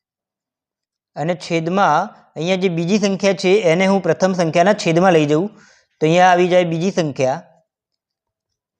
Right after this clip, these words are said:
બરાબર, અહીંયા વીસના છેદમાં કોણ આવી જાય? પચીસ આવી જાય. તો અહીં વીસના છેદમાં આવે છે પચીસ. તો અહીંયા ગુણોત્તર તમને મળે છે પ્રથમ સંખ્યા ભાગ્યા બીજી સંખ્યા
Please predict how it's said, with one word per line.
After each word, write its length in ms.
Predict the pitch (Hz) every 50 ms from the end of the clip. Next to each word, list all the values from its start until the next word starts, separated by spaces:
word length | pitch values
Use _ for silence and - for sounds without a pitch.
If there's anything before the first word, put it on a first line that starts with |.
| _ _ _ _ _ _ _ _ _ _ _ _ _ _ _ _ _ _ _ _ _ _ -
બરાબર, 640 | - 151 151 160 175 190 196 196 190 185 175 147 151 170 - - - _
અહીંયા 340 | - - 160 180 196 180 147
વીસના 360 | 147 143 - - 185 208 220
છેદમાં 500 | 214 214 - 185 180 165 180 190 202 190
કોણ 160 | 190 208 208 196
આવી 180 | 185 185 185
જાય? 200 | 170 180 196 226
પચીસ 440 | 214 - 185 170 - - 180 170 -
આવી 180 | 165 131 123 120
જાય. 200 | 107 107 104 107 _ _ _ _ _ _ _ _ -
તો 60 | 143
અહીં 100 | 143 143
વીસના 340 | 135 147 143 - 175 185 196
છેદમાં 380 | 190 - 165 147 147 151 165 156
આવે 160 | 143 147 156
છે 140 | 151 202 214
પચીસ. 480 | 208 - 160 - - - 113 104 - - - - - _ _ _ _ _ _ _ _ -
તો 40 | 156
અહીંયા 220 | 165 190 180 151
ગુણોત્તર 380 | 151 165 185 208 208 - 214 196
તમને 260 | 185 214 196 202 208
મળે 240 | 196 190 190 190 190
છે 120 | 185 214 202
પ્રથમ 360 | 208 - 156 - - 190 202
સંખ્યા 460 | 196 202 190 190 175 - 196 214 190 175
ભાગ્યા 300 | 151 147 156 180 175 170
બીજી 220 | 175 165 190 214
સંખ્યા 500 | 202 190 165 156 135 165 151 156 185 196